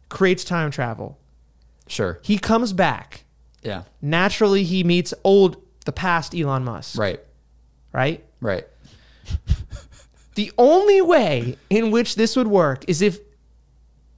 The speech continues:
Speaker 1: Elon Musk and Elon Musk don't do anything to mess this up where anyone else would know about it.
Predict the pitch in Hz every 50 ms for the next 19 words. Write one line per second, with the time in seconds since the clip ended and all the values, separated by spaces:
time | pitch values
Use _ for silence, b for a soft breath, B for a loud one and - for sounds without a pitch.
0 | _ _ _ _ _ - 220 226 285 294 302 302 269 254 254 254 262 - - -
1 | 147 151 143 - 175 220 247 269 285 285 269 247 185 135 123 131 - - - -
2 | - - _ _ _ _ _ _ _ _ _ _ _ _ _ _ _ _ _ _
3 | _ _ _ _ _ _ _ _ _ _ _ - 196 214 247 262 240 - 262 240
4 | - - - 196 233 262 302 320 320 - - 185 156 131 120 127 135 - _ _
5 | _ _ _ _ _ _ _ _ _ _ _ _ _ _ _ _ _ - - 226
6 | 214 214 208 220 214 - 233 233 - - 214 190 190 185 - 165 160 175 170 -
7 | 185 190 208 202 190 185 180 175 - 185 160 156 147 135 120 123 107 104 101 -